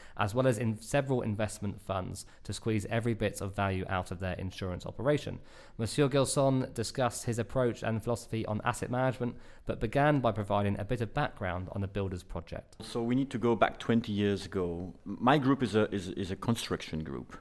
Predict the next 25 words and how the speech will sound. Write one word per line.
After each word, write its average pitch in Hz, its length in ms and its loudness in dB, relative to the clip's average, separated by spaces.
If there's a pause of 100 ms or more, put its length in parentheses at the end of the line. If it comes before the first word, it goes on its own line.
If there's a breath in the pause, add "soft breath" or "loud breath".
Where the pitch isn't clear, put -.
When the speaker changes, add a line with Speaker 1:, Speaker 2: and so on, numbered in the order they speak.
Speaker 2:
and 98 200 2
therefore, 98 760 2 (140)
you 82 80 -6
know, 85 80 -8
building 92 420 2
skyscrapers, 95 1200 2 (180)
uh, 87 320 -4
cost, - 480 -10
cost - 240 -6
a 98 40 0
lot 98 140 4
of, 92 260 -2
uh, 87 260 0
money. 85 560 2 (160)
And, 98 500 0
um, 98 680 2 (240)
they 107 180 2
started 113 460 0
to 104 80 -8
think 123 320 6
about, 92 640 4
uh, 87 180 2
increasing 98 720 2
their 92 220 4
self-retention, 92 1160 0